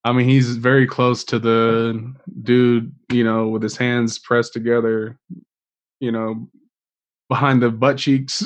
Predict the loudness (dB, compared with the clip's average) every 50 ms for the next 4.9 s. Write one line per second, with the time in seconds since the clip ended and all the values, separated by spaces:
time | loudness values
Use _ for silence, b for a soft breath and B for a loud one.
0 | -8 -8 -8 -4 -2 0 0 0 2 2 2 2 2 2 0 2 2 2 0 0
1 | 0 2 2 2 2 2 2 2 2 0 0 0 0 2 2 2 2 2 0 0
2 | 0 0 2 2 2 2 0 -4 -2 0 2 2 0 -2 -2 -4 -2 -2 0 0
3 | 0 -2 -2 -2 -4 -4 -6 -8 -8 -8 -12 -16 _ _ _ _ _ _ _ _
4 | _ -10 -4 0 2 2 2 2 2 0 0 0 0 0 0 2 2 0